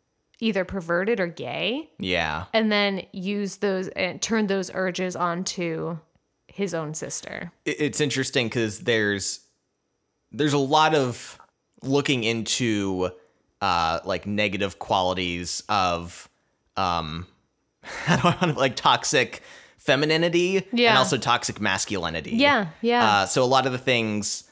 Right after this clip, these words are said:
Speaker 1: Ge-,
Speaker 2: Camille
Speaker 1: gender roles.
Speaker 2: Gender roles, yeah. A lot of things
Speaker 1: Mm-hmm.
Speaker 2: Camille runs into are kind of like, people are like, "Oh, who are you dating? When are you gonna start a family?" And,
Speaker 1: Yeah.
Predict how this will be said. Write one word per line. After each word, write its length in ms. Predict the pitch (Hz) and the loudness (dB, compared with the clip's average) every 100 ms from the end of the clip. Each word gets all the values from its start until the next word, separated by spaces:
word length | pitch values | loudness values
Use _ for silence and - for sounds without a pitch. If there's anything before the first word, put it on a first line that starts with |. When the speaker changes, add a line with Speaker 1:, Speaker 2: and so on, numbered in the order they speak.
| _ | _
Speaker 1:
Ge-, 100 | - 127 | -4 0
Speaker 2:
Camille 560 | 120 123 120 117 117 | 4 4 6 4 4
Speaker 1:
gender 420 | 208 254 262 247 | 4 2 4 2
roles. 340 | 220 202 196 196 | 2 2 4 4
Speaker 2:
Gender 320 | 165 151 139 | 4 6 6
roles, 300 | 135 120 120 | 6 4 4
yeah. 100 | 131 | 4
A 40 | |
lot 160 | 120 127 | 6 4
of 60 | - | 2
things 160 | 131 - | 2 0
Speaker 1:
Mm-hmm. 60 | |
Speaker 2:
Camille 340 | 139 120 120 120 | 0 2 2 2
runs 360 | 120 113 113 | 2 0 0
into 680 | 113 113 107 113 104 101 98 - - _ | 0 0 0 0 2 2 0 -4 -18 _
are 180 | 95 95 | -2 0
kind 240 | - 101 | 0 0
of 160 | 95 95 | 0 -2
like, 300 | 92 87 80 | -2 -2 -2
people 260 | - 90 | -10 -6
are 100 | 85 | -4
like, 220 | 90 85 - | -2 -4 0
"Oh, 160 | 135 117 | 0 2
who 140 | 117 | -2
are 80 | 104 | -4
you 120 | 92 90 | -4 -2
dating? 380 | 107 107 95 98 | 0 2 0 -2
When 100 | 98 | -2
are 20 | |
you 80 | 101 | -2
gonna 100 | 98 | -4
start 240 | - 101 | -2 -2
a 60 | 92 | -2
family?" 800 | - 101 98 98 95 90 90 - | -2 0 0 0 -2 0 0 2
And, 60 | 220 | 4
Speaker 1:
Yeah. 500 | 208 190 180 180 | 4 4 2 0